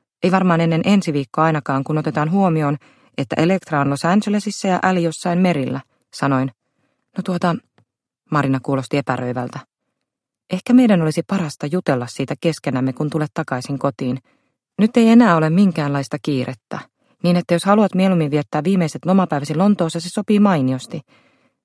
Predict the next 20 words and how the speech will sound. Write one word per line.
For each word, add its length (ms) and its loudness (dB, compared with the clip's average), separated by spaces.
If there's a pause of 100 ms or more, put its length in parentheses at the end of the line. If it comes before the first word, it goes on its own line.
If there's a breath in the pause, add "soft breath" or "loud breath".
(140)
Täällä 260 0
ei 140 2
enää 240 2
ole 120 -2 (120)
tehtävissä 500 -4
mitään." 460 -4 (880)
Ääni 300 2
vaimeni 360 -2
surullisesti 720 -6
kuulumattomiin. 800 -4 (880)
"Totta 300 2
kai 200 2
tulen 260 -2
Geneveen 400 0
heti 260 -2
seuraavalla 580 0
lennolla, 380 -2
jolle 260 -2
saan 280 -2
lipun. 340 -6